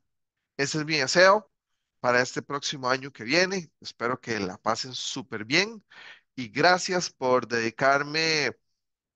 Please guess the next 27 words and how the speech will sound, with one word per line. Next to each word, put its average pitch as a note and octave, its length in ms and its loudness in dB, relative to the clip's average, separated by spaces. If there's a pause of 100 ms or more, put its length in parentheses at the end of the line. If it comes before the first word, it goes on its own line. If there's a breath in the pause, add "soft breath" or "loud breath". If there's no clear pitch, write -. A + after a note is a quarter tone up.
(100)
unos C#3+ 400 -8
treinta D#3 440 -2
minutos B2 460 -10
a A2 60 -8
compartir G#2+ 680 -10 (380 loud breath)
el G#2 220 -4
día A2+ 240 2
de G#2+ 60 4
hoy A2 340 2
en, F#2+ 300 -14
en G#2 120 -12
esta G2+ 260 -8
clase, D3 500 0 (640 loud breath)
que A#2 360 0
aunque A2 500 -4
no B2 180 -8
fue F#3 220 0
tan C#3+ 400 0
estratégica A#2+ 1160 -4 (760 soft breath)
como G#2 600 -6 (100)
quizás A2+ 360 -4
ustedes C3 400 0
pensaron A2+ 440 -4
que - 140 -10
podría G#2+ 600 -2
haber B2 160 2
sido, D#3 460 0